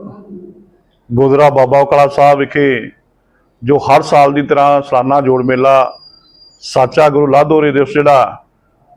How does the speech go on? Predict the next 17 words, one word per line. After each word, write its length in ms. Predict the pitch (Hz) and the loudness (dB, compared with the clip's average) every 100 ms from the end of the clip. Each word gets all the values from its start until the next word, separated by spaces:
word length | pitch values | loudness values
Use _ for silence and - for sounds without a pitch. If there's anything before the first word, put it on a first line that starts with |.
| _ _ _ | _ _ _
ਉਹਦੇ 220 | 151 156 170 | -2 0 0
ਸੰਬੰਧੀ 400 | 147 151 147 151 | 0 -4 -2 -2
ਬਹੁਤ 280 | 139 156 151 | 0 -2 -2
ਵੱਡੀ 580 | 131 120 143 156 143 - - - _ _ _ _ _ | -4 -2 -2 0 -2 -6 -16 -20 _ _ _ _ _
ਤਾਦਾਦ 420 | 139 127 131 131 131 | -4 2 4 4 2
ਦੇ 100 | 147 | -2
ਵਿੱਚ 180 | 147 - | -2 -6
ਸੰਗਤਾਂ 420 | 139 123 143 139 | -8 -6 -2 -2
ਇੱਥੇ 320 | 135 147 143 | -4 -4 -4
ਚੱਲ 220 | 139 123 123 | -2 -6 -4
ਕੇ 120 | 139 | -6
ਆਉਂਦੀਆਂ, 460 | 131 127 143 147 147 - _ _ _ _ _ _ _ | -4 -2 -2 -2 -6 -12 _ _ _ _ _ _ _
ਬੜੀ 220 | 123 139 143 | -4 -2 -2
ਸ਼ਰਧਾ 340 | 135 135 160 | -4 0 2
ਲੈ 180 | 151 139 | 4 2
ਕੇ 140 | 135 | 0
ਆਉਂਦੀਆਂ। 420 | 139 131 139 151 | -4 -2 -2 -2